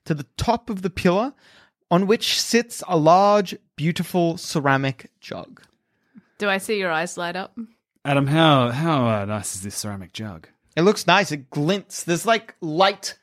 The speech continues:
Speaker 1: coming down mystically from somewhere, bathing it. And it
Speaker 3: M-,
Speaker 1: glints
Speaker 3: my
Speaker 1: in that
Speaker 3: eyes
Speaker 1: light.
Speaker 3: are lit up, Cass.
Speaker 2: Oh,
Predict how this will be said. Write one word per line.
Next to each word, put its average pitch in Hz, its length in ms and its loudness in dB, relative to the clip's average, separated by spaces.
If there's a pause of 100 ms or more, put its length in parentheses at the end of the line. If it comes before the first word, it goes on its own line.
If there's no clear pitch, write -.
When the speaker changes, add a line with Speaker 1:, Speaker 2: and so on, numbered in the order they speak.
(140)
Speaker 1:
coming 185 300 -4
down 160 400 4
mystically 160 560 -2
from 143 200 -6
somewhere, 139 540 0 (440)
bathing 147 500 2
it. - 200 -14 (240)
And 151 140 6
it 160 80 4
Speaker 3:
M-, 127 120 2
Speaker 1:
glints 151 400 2
Speaker 3:
my 123 80 6
Speaker 1:
in 135 60 8
that 147 120 6
Speaker 3:
eyes 160 160 6
Speaker 1:
light. 120 120 6
Speaker 3:
are 117 40 4
lit 113 120 4
up, 113 220 0
Cass. - 480 -6 (760)
Speaker 2:
Oh, 180 420 4